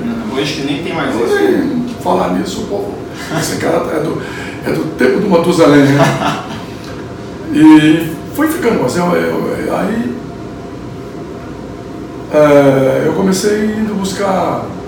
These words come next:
Speaker 2: é, notícias, notícias, eu ia buscar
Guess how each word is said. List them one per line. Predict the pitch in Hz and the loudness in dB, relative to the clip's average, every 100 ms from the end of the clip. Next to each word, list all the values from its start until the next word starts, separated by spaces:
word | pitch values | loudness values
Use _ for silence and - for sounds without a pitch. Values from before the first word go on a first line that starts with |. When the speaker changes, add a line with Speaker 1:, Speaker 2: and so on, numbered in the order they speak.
| - - - - - - - - 135 | -12 -12 -12 -12 -12 -12 -12 -10 -6
Speaker 2:
é, | 123 120 131 | -6 -4 0
notícias, | 151 160 208 185 143 - - - - 139 | 0 0 -2 -2 -4 -4 -6 -8 -8 -8
notícias, | 139 139 - - 147 - - - - - - - | -6 -8 -8 -8 -8 -10 -12 -12 -12 -12 -12 -8
eu | 139 | -4
ia | 139 | -2
buscar | 139 - 139 139 143 - | -2 -4 -4 -2 -2 -4